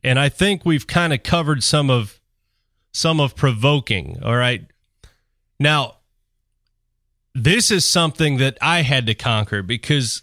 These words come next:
for many years, it just seemed like people would always try to, pro-, in fact, they still try to provoke me. I, I don't know that this will ever end for me. I hope that it, you don't have to go through it, and it, if you are, it ends for you. But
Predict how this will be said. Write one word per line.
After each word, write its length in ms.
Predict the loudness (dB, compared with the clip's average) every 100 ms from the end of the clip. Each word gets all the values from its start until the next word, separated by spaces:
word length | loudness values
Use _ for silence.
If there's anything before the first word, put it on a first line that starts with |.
| _ -16
for 240 | -4 0
many 380 | 2 2 2 0
years, 440 | 0 2 2 0
it 120 | -2
just 220 | -2 -2 0
seemed 240 | 0 0
like 240 | -2 -4
people 380 | -2 -2 0 -2
would 140 | 0 -2
always 420 | 0 0 0 -2 -2
try 220 | 0 -2
to, 80 | -2
pro-, 140 | -2
in 180 | -2 0
fact, 240 | 0 0
they 120 | 0
still 360 | 0 0 0 0
try 200 | 2 2
to 80 | 2
provoke 500 | 0 2 2 0 -2
me. 240 | -4 -4 -12 _ _ _ _ _ _ _ _ _
I, 200 | -4 -4 -4
I 140 | -2 0
don't 240 | -2 -2
know 260 | 0 0 0
that 220 | 0 2
this 360 | 2 0 -2 0
will 220 | 0 2
ever 300 | 2 2 2
end 260 | 0 -2
for 180 | -4 -2
me. 280 | 0 0 2
I 160 | 2 2
hope 280 | 0 -4 _ -20 -4
that 180 | 0 0
it, 120 | -2 -2
you 140 | 0 0
don't 180 | 2
have 140 | 0 0
to 80 | 0
go 160 | 0
through 240 | 2 2 2
it, 80 |
and 80 | 0
it, 160 | -4 -6 -12 -4
if 220 | -2 0
you 160 | 0
are, 200 | 2 0
it 120 | -2 0
ends 300 | 0 2 0
for 200 | 0 2
you. 160 | 2
But 220 | 2 -2